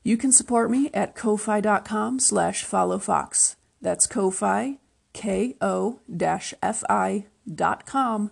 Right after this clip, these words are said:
slash follow fox. One word. If you have any questions or topic requests, you can email me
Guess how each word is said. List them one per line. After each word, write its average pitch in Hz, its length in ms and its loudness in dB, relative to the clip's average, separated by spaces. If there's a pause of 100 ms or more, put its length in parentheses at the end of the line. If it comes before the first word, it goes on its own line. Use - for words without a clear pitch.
slash 170 500 -2
follow 160 300 0
fox. - 540 -2 (240)
One 226 220 0
word. - 260 -6 (920)
If 294 160 2
you 302 100 6
have 294 160 4
any 285 140 4
questions 214 580 2
or 165 180 0
topic - 480 -2
requests, - 760 2
you 190 160 -2
can - 180 -4
email 240 440 4
me 170 260 0